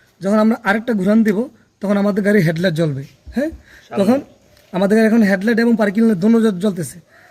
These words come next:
Speaker 1: যখন আমরা বন্ধ করতে চাইবো, তখন আমরা এই আবার উপর দিকে এক পেজ ঘোরাবো, আপনার হেডলাইট বন্ধ হয়ে যাবে, আরেক পেজ ঘোরাবো, আমাদের পার্কিং লাইট বন্ধ হয়ে যাবে।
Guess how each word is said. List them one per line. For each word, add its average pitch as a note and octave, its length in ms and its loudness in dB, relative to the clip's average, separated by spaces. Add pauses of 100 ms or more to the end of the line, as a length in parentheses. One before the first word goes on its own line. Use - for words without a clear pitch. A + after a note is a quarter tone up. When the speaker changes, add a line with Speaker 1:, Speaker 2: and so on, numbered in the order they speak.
(140)
Speaker 1:
যখন G#3 200 0
আমরা B3 180 2
বন্ধ G#3+ 280 2
করতে B3+ 220 -2
চাইবো, G#3+ 340 -4 (340)
তখন G#3 160 -2
আমরা A3 320 0 (320)
এই F#3 280 0 (160)
আবার G#3 280 0
উপর A3+ 200 2
দিকে A3 160 2
এক A3+ 140 -2
পেজ A3 120 -2
ঘোরাবো, G#3+ 380 -2 (460)
আপনার F#3 300 -4 (180)
হেডলাইট F3+ 280 0
বন্ধ G3+ 220 2
হয়ে A3 100 4
যাবে, A#3 260 -2 (380)
আরেক F#3 200 -2
পেজ A3 200 -2
ঘোরাবো, A3+ 360 0 (320)
আমাদের E3+ 320 -2
পার্কিং F3+ 440 -4
লাইট G#3+ 140 0
বন্ধ E3 260 -2
হয়ে D#3 100 -2
যাবে। D3 180 -6